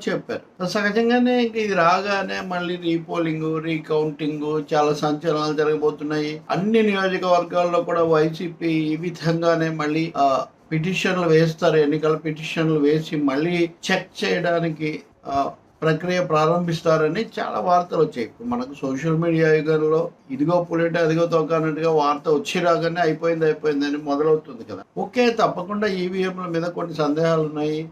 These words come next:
ఓట్లు భారీగా ఎక్కువగా వచ్చాయి, ఎన్నికల సంఘం విఫలమైందన్న ఫిర్యాదులు ఉన్నాయి. అలాగే ఈవీఎంల ప్రక్రియ, ఓటింగ్ సెంట్రల్, సెంట్రల్ యూనిట్, ఆ, వీవీప్యాట్, తర్వాత బటన్ నొక్కే,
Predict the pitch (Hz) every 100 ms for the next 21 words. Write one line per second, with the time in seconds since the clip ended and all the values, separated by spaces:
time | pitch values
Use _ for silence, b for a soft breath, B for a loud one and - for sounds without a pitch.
0 | - - 156 180 202 190 208 196 156 151
1 | 170 175 175 175 165 147 165 170 175 170
2 | 165 170 165 160 151 160 170 160 160 151
3 | - 160 147 147 - 170 170 160 151 147
4 | 147 143 151 143 135 147 151 151 156 151
5 | 147 156 - 180 220 214 190 226 233 240
6 | 226 220 220 214 214 - - - 180 -
7 | 220 214 143 - 120 131 139 156 170 170
8 | 143 151 139 143 170 151 135 131 - 135
9 | 143 170 170 165 170 165 165 185 - -
10 | 120 - - _ 139 151 165 170 165 160
11 | 151 180 170 - 151 147 151 147 160 156
12 | 156 - 131 135 156 143 123 156 151 -
13 | 147 139